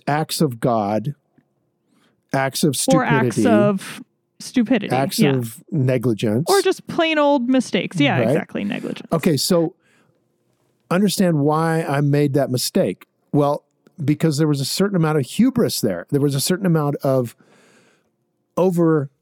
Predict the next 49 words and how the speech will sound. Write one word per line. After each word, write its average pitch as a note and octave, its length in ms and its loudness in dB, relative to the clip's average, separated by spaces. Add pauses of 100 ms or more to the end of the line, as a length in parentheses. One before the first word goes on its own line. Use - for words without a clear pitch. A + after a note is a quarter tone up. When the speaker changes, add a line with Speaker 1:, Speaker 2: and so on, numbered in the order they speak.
Speaker 1:
uneducated E3+ 840 2
optimism C#3+ 840 0 (520)
and D3 180 2
a C#3+ 120 4
lack F3 420 0
of C#3+ 160 2
awareness C3+ 840 0 (100)
of C#3 180 0
the C#3+ 60 0
potential D3 600 0
risks B2 720 -2 (100)
that B2 220 -2
I B2 100 2
was B2 180 0
facing D#3 520 2
as A2+ 200 0
an A#2+ 80 0
investor. A2 680 -2 (600)
I B2+ 100 0
didn't F3+ 320 4
Speaker 2:
Yeah, F3 180 0
that's E3 40 -4
what E3 120 2
I F3 60 4
Speaker 1:
understand F3+ 400 2
Speaker 2:
heard, D3+ 240 2
Speaker 1:
the C3+ 120 2
Speaker 2:
is F#3+ 200 2
you G#3+ 80 4
Speaker 1:
downside. A3 240 2
Speaker 2:
didn't G3+ 200 2
understand F3+ 1040 0
the E3+ 220 -4
Speaker 1:
I E3 80 2
never G#3+ 340 2
Speaker 2:
business. E3+ 180 4
Speaker 1:
inverted G3+ 360 2
it. - 200 -4 (360)
I C#3+ 100 2
never G3+ 320 2
asked E3 240 0
the F3 60 0
questions D#3 340 0
of, C#3+ 60 0
"How D3+ 140 0
can D3+ 160 0
this C3+ 180 0
go A#2 160 2
wrong?" G2 480 -2